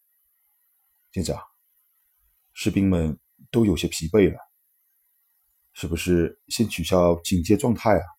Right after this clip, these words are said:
那艘飞船说不定已经离开了，我看没有继续保持这种状态的必要了吧？”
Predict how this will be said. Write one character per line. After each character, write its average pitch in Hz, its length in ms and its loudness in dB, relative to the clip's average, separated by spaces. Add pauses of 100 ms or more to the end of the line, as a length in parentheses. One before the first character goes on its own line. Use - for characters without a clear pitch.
(1040)
那 92 100 -2
艘 95 160 0
飞 95 220 6
船 85 380 -2
说 104 180 2
不 98 80 2
定 101 220 2
已 - 20 0
经 104 220 -6
离 85 180 -2
开 101 220 2
了， 85 200 -2 (840)
我 - 140 -16
看 78 400 -2 (540)
没 104 120 6
有 117 100 10
继 107 140 0
续 107 140 -2
保 80 240 4
持 95 440 0 (200)
这 120 100 2
种 87 160 0
状 98 260 -2
态 101 180 -2
的 80 80 0
必 107 180 0
要 98 180 4
了 73 80 0
吧？” - 120 -12